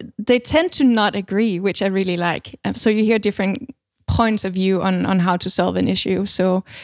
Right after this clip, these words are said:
um, I think the podcast has done it really, really smartly in ensuring the diversity of people and that there's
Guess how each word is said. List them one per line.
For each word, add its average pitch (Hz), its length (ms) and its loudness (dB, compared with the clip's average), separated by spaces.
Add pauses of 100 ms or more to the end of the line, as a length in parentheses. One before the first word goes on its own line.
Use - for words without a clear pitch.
(420)
um, 180 280 2
I 180 60 -4
think 214 180 2
the 196 80 0
podcast - 500 -4
has - 140 -6
done 180 160 -2
it 180 200 -2
really, 190 300 0
really 180 260 0
smartly 180 520 0
in 180 120 0
ensuring 190 500 2
the 180 100 0
diversity 175 560 -2
of 170 100 -2
people 175 340 -2
and 180 160 0
that 180 140 -2
there's 180 380 0